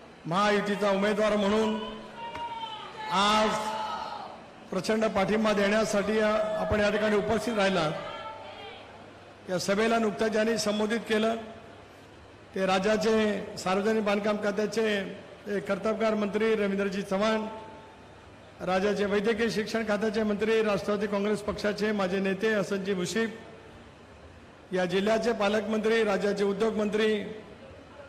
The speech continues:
माननीय उदयजी सामंत, भरतशेठ गोगावले, व्यासपीठावर या ठिकाणी उपस्थित असलेले आमदार रविशेठ पाटील, महेंद्रजी दळवी, योगेशजी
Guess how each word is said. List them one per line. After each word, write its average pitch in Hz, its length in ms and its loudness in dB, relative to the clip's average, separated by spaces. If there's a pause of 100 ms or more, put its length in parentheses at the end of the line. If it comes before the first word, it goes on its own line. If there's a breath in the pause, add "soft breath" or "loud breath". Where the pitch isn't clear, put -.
(880)
माननीय 208 580 2 (260)
उदयजी 202 360 2
सामंत, 214 440 2 (1600)
भरतशेठ 190 540 0
गोगावले, 220 500 2 (2000)
व्यासपीठावर 196 480 2
या 214 100 2
ठिकाणी 214 280 0
उपस्थित 208 300 0
असलेले 214 520 2 (380)
आमदार 202 320 2
रविशेठ 202 360 0
पाटील, 220 500 0
महेंद्रजी 190 420 0
दळवी, 196 420 2
योगेशजी 190 400 0